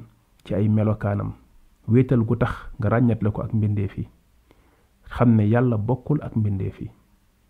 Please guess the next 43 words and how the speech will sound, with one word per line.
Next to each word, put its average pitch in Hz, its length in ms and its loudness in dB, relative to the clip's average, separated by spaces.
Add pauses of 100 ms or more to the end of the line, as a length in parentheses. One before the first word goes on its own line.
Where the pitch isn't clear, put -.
(420)
Yàlla 117 320 2
mooy 113 240 4
Yàlla 110 300 2
mi 110 160 0
am, 117 200 2
mi 110 80 2
nga 117 100 2
xam 113 180 -2
ne 104 80 0
kenn 165 220 -2
sàkku - 340 -6
ko, - 180 -16 (800)
waaye 101 240 0
Yàlla 104 240 0
moom 107 240 -2
moo 98 100 -4
sàkk - 300 -8
mbindeef 101 420 -4
yi, - 80 -14
amal 104 220 -8
leen. 101 200 -10 (800)
Ñaari 117 280 2
mbir 113 160 2
yooyu 107 200 4
mëneesu 107 320 0
leen 107 180 0
jël 92 120 -4
di 95 100 -6
leen 92 160 -4
def 90 160 -8
benn. 101 240 -8 (3000)
Léegi, 131 580 6 (280)
bu 113 100 2
fekkente 151 440 4
ne 139 60 6
nag 123 180 4
nit 143 160 2
ki 123 80 2
dafa 120 200 2
daal 131 180 4
di 127 60 2
ñëw 117 200 4
ne 113 140 2